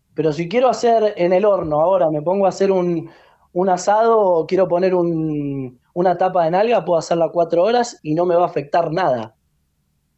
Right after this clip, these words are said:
¿Qué pasa con el transporte? Yo ma-, ahora quiero ir y me tomo veinticinco mil veces el transporte público. No hay ningún problema porque no me afecta sobre mi economía. El problema es que tenemos comparados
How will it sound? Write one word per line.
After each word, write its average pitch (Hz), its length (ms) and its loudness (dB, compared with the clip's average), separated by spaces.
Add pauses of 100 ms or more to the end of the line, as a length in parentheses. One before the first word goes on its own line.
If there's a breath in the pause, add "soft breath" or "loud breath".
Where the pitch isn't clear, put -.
(220)
¿Qué 240 140 0
pasa 262 400 -2
con 208 120 2
el 190 100 0
transporte? 180 520 0
Yo 180 160 0
ma-, 180 160 0
ahora 196 240 2
quiero 185 280 4
ir 247 300 -2
y 165 80 -6
me 160 120 -2
tomo 190 240 2
veinticinco 170 580 -2
mil 233 180 -2
veces 208 180 0
el 180 100 -2
transporte 170 440 -2
público. 127 600 -8
No 156 80 -10
hay 160 60 -6
ningún 185 340 -6
problema 214 380 -2
porque 170 120 -4
no 180 60 -6
me 185 60 0
afecta 175 420 -6
sobre 151 320 -4
mi 143 140 -6
economía. 143 720 -2 (640)
El 220 200 0
problema 220 680 0
es 190 120 -8
que 202 160 0
tenemos 202 540 0
comparados 175 920 0